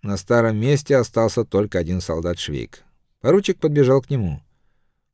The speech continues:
«Почему ты не идёшь за своими товарищами? Что, разве ты не заодно с, с интеллигенцией?»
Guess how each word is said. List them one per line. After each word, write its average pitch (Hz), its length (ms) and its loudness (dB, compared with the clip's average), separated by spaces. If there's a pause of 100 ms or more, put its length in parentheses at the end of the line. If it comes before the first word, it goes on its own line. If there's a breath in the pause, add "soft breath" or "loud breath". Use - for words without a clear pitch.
«Почему 233 340 0
ты 226 100 0
не 220 160 0
идёшь 147 260 8
за 113 80 4
своими 120 300 0
товарищами? 101 720 2
Что, 151 320 6
разве 123 300 6
ты 117 240 0
не 107 120 -2
заодно 117 380 2
с, 101 60 -4
с - 160 -14
интеллигенцией?» 180 840 -2